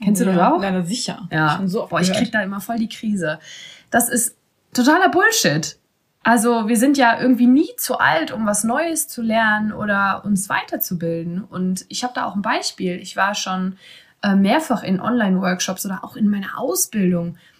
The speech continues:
Speaker 1: Da waren teilweise fast siebzig Jahre alte Menschen bei und die waren total euphorisch und motiviert, das zu machen. Und ich hab gedacht, „Boah, Mann, eigentlich ist es total schade, dass es so die Besonderheit ist,
Speaker 2: Mhm.
Speaker 1: dass das, ja, dass man,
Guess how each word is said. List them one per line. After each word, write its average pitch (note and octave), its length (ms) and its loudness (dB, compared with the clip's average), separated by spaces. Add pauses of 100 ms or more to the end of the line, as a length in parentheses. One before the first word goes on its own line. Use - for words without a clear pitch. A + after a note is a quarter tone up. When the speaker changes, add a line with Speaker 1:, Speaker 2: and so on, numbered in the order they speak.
(160)
Speaker 1:
Da G3+ 140 2
waren A3 160 4
teilweise F#3+ 400 0
fast - 300 -6
siebzig - 420 -4
Jahre A3+ 280 -2
alte - 240 -4
Menschen F#3+ 480 -2
bei E3+ 420 -2
und F#3 200 -2
die G3 100 0
waren F#3+ 380 2
total C#4 540 0 (1000)
euphorisch C#4+ 720 4
und G#3+ 140 4
motiviert, A#3 540 2
das G#3+ 220 0
zu G#3 100 -2
machen. G3+ 420 0
Und F#3 140 -2
ich G3+ 160 -4
hab - 160 -8
gedacht, - 320 -6
„Boah, - 140 -6
Mann, D4 400 -2 (220)
eigentlich D4+ 260 0
ist D4+ 100 -6
es C#4+ 80 -4
total - 340 -4
schade, D4+ 360 0
dass A#3 180 -4
es A#3 100 -4
so A#3+ 120 -4
die G#3 120 0
Besonderheit G3+ 760 -2
ist, G#3+ 360 0
Speaker 2:
Mhm. F3 280 -8 (300)
Speaker 1:
dass G#3+ 200 0
das, G#3+ 480 -4
ja, A#3 420 0 (140)
dass G3 240 -2
man, G3+ 340 2